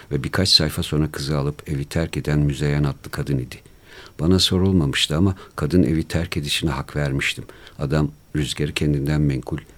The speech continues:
esintili tipin tekiydi. Hikayeye göre matematiği kuvvetli bir kadını çok seviyordum. Sevdikçe ruhum büyüyor, ruh eve sığmıyor. Sabahları kadından önce uyanıp evden çıkarak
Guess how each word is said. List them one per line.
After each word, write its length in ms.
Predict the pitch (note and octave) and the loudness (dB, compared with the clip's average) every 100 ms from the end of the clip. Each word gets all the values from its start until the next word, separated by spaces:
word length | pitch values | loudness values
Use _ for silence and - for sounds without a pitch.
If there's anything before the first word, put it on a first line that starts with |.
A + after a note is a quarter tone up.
| - | -10
esintili 500 | C#2+ - E2 - D2+ | -4 0 0 0 -6
tipin 300 | - - D2 | -6 -4 -4
tekiydi. 540 | - - - - - - - - - - - - - - - - | -4 -6 -4 -4 -4 -14 -20 -20 -20 -20 -20 -20 -20 -20 -8 0
Hikayeye 460 | G2 B2 A#2 B2+ | 4 8 8 8
göre 380 | A#2+ A2+ A2+ A2+ - | 8 8 8 4 4
matematiği 520 | G2 A#2 A2+ G#2+ A#2 | 2 6 4 4 2
kuvvetli 480 | - G#2 G#2+ A2+ G#2 | 4 4 6 6 4
bir 100 | G2+ | 4
kadını 320 | G#2+ G2+ G#2+ | 4 8 6
çok 260 | - G#2+ | 6 2
seviyordum. 520 | - E2 D2 C#2 C2+ - - - | 2 2 2 0 -2 -8 -12 -8
Sevdikçe 560 | - G2 F#2+ G#2 - G2 | 2 4 4 2 4 6
ruhum 380 | G2 F2 G#2+ | 6 8 8
büyüyor, 380 | F2 D2+ D2 D2+ - - G2 | 8 4 0 -2 -8 -4 0
ruh 160 | E2+ - | 2 2
eve 220 | E2+ F2+ | 0 0
sığmıyor. 600 | F2+ - G#2 F#2 D2+ D2 - - | 0 2 4 6 4 -2 -6 -12
Sabahları 540 | - F#2 F#2 F2 G2 G2 | -4 0 0 2 0 0
kadından 420 | F#2 F#2+ G2+ G2+ | 0 4 6 6
önce 240 | F#2+ F2+ | 4 4
uyanıp 360 | D2+ E2 E2+ F2 | 2 2 2 0
evden 340 | E2+ D#2+ F2+ | -2 0 0
çıkarak 540 | D#2+ - F2+ D#2+ D2 | 0 -2 0 -2 -4